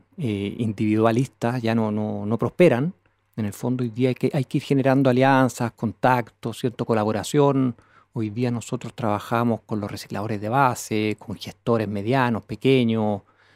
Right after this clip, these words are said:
con empresas que están más constituidas, gobiernos locales, O N G, fundaciones. O sea, en el fondo, tratamos de ju-, generar un, un, un, un ambiente colaborativo que nos permita ir desarrollando este proyecto y llevándolo a la, a la, a la realidad, ¿cierto?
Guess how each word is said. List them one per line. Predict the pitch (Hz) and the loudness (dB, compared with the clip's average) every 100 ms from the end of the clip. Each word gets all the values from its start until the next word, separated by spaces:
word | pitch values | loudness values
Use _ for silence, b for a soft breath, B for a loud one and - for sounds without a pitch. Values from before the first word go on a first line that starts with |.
| _ | _
con | 120 110 | -4 -4
empresas | 104 120 - - | -4 -4 -4 -10
que | |
están | - 123 110 | -6 -2 -2
más | 107 | -2
constituidas, | 117 98 110 117 139 131 120 113 107 101 _ _ _ _ | -6 -8 -2 2 4 4 2 0 -4 -8 _ _ _ _
gobiernos | 104 110 113 98 | -2 0 -2 -2
locales, | 101 131 139 127 110 107 104 104 120 | 0 2 4 4 2 0 -2 -6 0
O | 113 | 0
N | 104 | 0
G, | 98 - 139 135 127 107 | -2 2 4 4 2 -2
fundaciones. | - 101 - 147 143 131 113 104 | -6 -8 0 4 4 4 0 -4
O | - _ _ _ _ | -10 _ _ _ _
sea, | - | -2
en | 120 | -2
el | |
fondo, | 113 127 131 123 - _ | 2 2 4 0 -4 _
tratamos | 117 131 143 | 0 2 2
de | 139 | 2
ju-, | - - | -2 -10
generar | - 120 117 131 160 | -8 -2 2 4 4
un, | 156 | 2
un, | 151 135 123 131 | 2 0 0 0
un, | 127 117 | -2 -2
un | 143 117 | 0 0
ambiente | 104 107 143 175 185 - 214 | 2 2 4 4 2 2 0
colaborativo | - 131 113 117 110 131 180 | 0 0 2 2 0 0 -2
que | 175 | 0
nos | 147 | -2
permita | - 110 117 139 147 147 | -4 -2 0 4 2 2
ir | 135 139 | -2 -4
desarrollando | 123 123 107 139 143 | -4 -2 -2 -2 -4
este | 143 | -2
proyecto | 139 131 160 - 196 | 0 2 0 0 0
y | |
llevándolo | 123 107 113 120 113 | 2 2 2 2 0
a | |
la, | 107 | -2
a | 107 107 | -4 -6
la, | 98 98 | -6 -6
a | 113 | -4
la | 101 | -4
realidad, | 101 135 160 | 0 2 2
¿cierto? | 98 113 - 156 | 0 -10 -8 -10